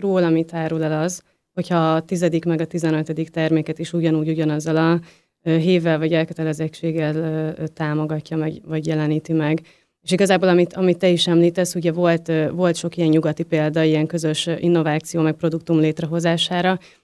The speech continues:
Ezek azért pörögnek szerintem nagyon, mert egy kicsikét így, így tovább tudják léptetni az együttműködéseket.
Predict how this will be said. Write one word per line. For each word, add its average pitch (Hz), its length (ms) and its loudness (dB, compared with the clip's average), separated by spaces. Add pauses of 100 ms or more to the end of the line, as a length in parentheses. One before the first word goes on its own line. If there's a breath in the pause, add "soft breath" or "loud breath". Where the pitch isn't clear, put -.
Ezek 175 220 -2
azért 180 240 2
pörögnek 160 360 2
szerintem 165 360 0
nagyon, 160 240 4
mert 165 120 2
egy 165 80 0
kicsikét 165 440 -4
így, 165 260 -2
így 170 100 -6
tovább 156 240 -2
tudják 156 360 -4
léptetni 151 420 -4
az 147 100 -2
együttműködéseket. 156 1120 -4